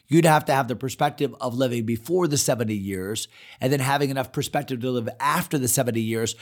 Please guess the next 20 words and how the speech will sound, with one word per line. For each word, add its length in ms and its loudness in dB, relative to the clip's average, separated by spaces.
to 100 0
fully 240 0
understand 460 -2
what 180 0
God 300 2
did 160 2
in 80 -4
those 180 0
seventy 320 -4
years. 560 -4
And 80 2
all 220 6
I'm 160 4
saying 400 4
is 220 0
what 120 2
we 80 4
have 240 4
to 100 6
do 300 8